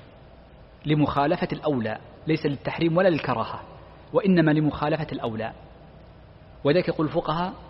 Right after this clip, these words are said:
"وإن رأى الإمام تغليظ اليمين جاز له ذلك"، فهو للإمام التغليظ إن رأى المصلحة، ولكن الأصل عدم التغليظ، لأن التغليظ هو تأكيد لليمين، ومن باب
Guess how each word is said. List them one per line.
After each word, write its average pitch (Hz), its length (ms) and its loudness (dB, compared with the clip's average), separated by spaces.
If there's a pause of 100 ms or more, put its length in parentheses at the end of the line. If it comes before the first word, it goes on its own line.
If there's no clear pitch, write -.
(340)
"وإن 185 260 10
رأى 170 280 4
الإمام 160 500 0
تغليظ 156 520 2
اليمين 196 520 2 (140)
جاز 185 220 0
له 131 160 -2
ذلك"، 113 400 -10 (800)
فهو 151 340 2 (300)
للإمام 180 560 0
التغليظ 156 500 -4
إن 143 40 -2
رأى 160 180 -2
المصلحة، - 500 -4 (1800)
ولكن 175 300 4
الأصل 190 300 2
عدم 185 220 6
التغليظ، 139 500 -2 (1040)
لأن 196 320 4
التغليظ 156 480 0
هو 147 180 0
تأكيد 220 540 0
لليمين، 135 460 2 (1700)
ومن 143 260 4
باب 175 320 2